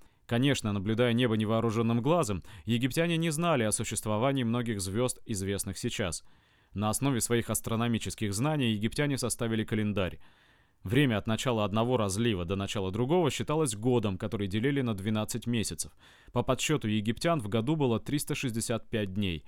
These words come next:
День они делили на двенадцать часов, ночь тоже.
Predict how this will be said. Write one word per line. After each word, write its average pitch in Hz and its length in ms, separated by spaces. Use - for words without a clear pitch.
День 147 320
они 120 140
делили 117 320
на 104 160
двенадцать 110 420
часов, 165 420
ночь 127 360
тоже. 90 400